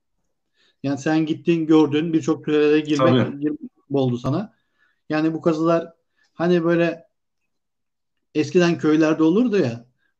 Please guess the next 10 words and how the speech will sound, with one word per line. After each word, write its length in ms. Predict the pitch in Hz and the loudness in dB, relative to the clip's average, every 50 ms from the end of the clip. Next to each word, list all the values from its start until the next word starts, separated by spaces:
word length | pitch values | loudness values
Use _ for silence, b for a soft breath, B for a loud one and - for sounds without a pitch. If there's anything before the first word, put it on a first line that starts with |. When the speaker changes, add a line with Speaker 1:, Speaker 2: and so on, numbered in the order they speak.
| _ - - | _ -8 -8
Speaker 1:
ufak 380 | 165 131 143 135 143 139 - | -6 -2 -2 -4 -4 -4 -10
bir 160 | 156 151 139 | -14 -12 -4
keçinin 400 | - 175 151 131 - 151 156 151 | -2 -2 -2 0 -2 -2 -2 0
girebileceği, 460 | 147 143 143 135 127 127 123 139 135 147 | 0 0 2 2 2 0 0 0 0 0
bir 60 | 156 | 0
insanın 260 | 151 139 139 147 160 | -2 -2 -4 -6 -4
eğilerek 460 | 160 143 143 143 151 151 151 131 123 | -2 -2 0 2 4 4 2 2 0
girebileceği 560 | 135 139 143 139 139 143 143 143 147 165 160 | 0 0 0 2 0 0 0 0 0 0 0
tünellerden 600 | 156 - 147 151 151 156 156 160 175 190 196 190 | -2 -4 -4 -2 0 0 0 0 0 0 0 2
bahsetmiyoruz. 720 | 180 180 175 - 180 - - 123 117 110 - - - _ | 2 0 2 0 -2 -2 -2 -4 -4 -6 -6 -18 -20 _